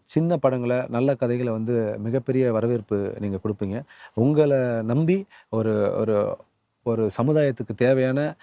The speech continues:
கொஞ்சம் ஜனரஞ்சகமான, கமர்ஷியலான ஒரு படத்தை வந்து உங்க முன்னாடி கொண்டு வந்திருக்கோம். ஆ, ஆகஸ்ட் முப்பது வந்து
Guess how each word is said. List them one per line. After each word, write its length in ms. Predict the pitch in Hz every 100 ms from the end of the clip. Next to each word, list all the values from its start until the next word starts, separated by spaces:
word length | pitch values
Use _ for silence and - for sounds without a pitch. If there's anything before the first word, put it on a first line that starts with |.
| - _ 107
கொஞ்சம் 340 | - 131 123 117
ஜனரஞ்சகமான, 840 | 113 127 127 123 117 120 120 127 - -
கமர்ஷியலான 560 | 113 120 - 120 120 127
ஒரு 160 | 113
படத்தை 300 | - 110 110
வந்து 380 | 107 104 110 98
உங்க 160 | 95 98
முன்னாடி 180 | 107 104
கொண்டு 240 | 98 98
வந்திருக்கோம். 300 | 95 92 123 - - - -
ஆ, 320 | 95 92 90 -
ஆகஸ்ட் 380 | 110 143 139 -
முப்பது 380 | 123 117 160 131
வந்து 300 | 113 147